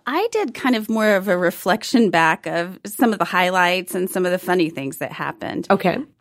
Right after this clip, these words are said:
Speaker 1: So we did some traveling last year, and it started with spring break. We went to Sedona, and it was our first time to go to Sedona. Sean and I have always wanted to go. It was absolutely beautiful. We love to hike, so I really loved it because it was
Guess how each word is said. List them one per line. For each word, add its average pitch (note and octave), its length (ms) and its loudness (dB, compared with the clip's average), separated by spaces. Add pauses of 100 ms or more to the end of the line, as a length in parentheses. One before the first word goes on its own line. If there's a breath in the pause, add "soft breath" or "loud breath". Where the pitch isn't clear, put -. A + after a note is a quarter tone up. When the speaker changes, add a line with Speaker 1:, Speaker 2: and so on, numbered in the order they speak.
(520)
Speaker 1:
So A3 540 2 (400)
we A#3+ 100 -2
did B3+ 220 2
some G4 160 2
traveling F#3+ 400 0
last D#3 340 -2
year, D#3+ 300 -6 (480 soft breath)
and F#3+ 240 0
it - 80 -4
started C4+ 460 0
with G3 360 2 (180)
spring A#3 280 0
break. F3 240 2
We F3+ 120 -2
went F3 180 0
to F#3+ 80 -6
Sedona, E3 680 -2
and F#3+ 120 0
it - 40 0
was F#3+ 120 -2
our F#3 80 0
first A#3+ 240 -2
time A3 180 0
to G3+ 60 -4
go G3 100 -2
to F#3 80 -4
Sedona. E3 580 0 (720 loud breath)
Sean A3 320 2
and G#3+ 120 0
I F#3 100 4
have F#3+ 200 -4
always A3 420 0
wanted G#3 240 -2
to G3 60 -4
go. E3+ 260 2
It F3 40 0
was F3 200 -4
absolutely G#3+ 580 -4
beautiful. F3 480 -4
We G3+ 120 -2
love G3+ 180 0
to G3 80 -4
hike, F#3 360 -2
so F3 320 -2
I - 80 -2
really F#3+ 440 -2
loved E3 240 0
it E3+ 80 0
because E3+ 240 -2
it F3+ 100 -4
was E3+ 240 -8